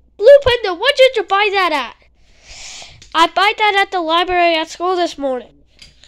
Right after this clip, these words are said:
This morning? Oh. I've never seen this book before, but let's read it. You drawed on the books this morning?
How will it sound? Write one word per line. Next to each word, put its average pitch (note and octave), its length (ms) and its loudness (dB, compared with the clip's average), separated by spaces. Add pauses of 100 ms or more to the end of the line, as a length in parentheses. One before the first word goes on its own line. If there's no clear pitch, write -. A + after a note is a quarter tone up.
(460)
This G#4+ 280 -6
morning? C4 300 -6 (2500)
Oh. D4 540 -4 (1040)
I've F4 140 -4
never G#4+ 200 -2
seen A4 240 -2
this G#4+ 180 -2
book G#4 260 -6
before, D4+ 420 -4
but D4 260 -6 (920)
let's A3+ 220 -10
read C4 200 -10
it. - 100 -20 (1600)
You F4+ 220 4
drawed E4 600 0
on G4 200 2
the B3+ 180 2 (100)
books C#4 420 0
this G4 220 -8
morning? G#4 460 -2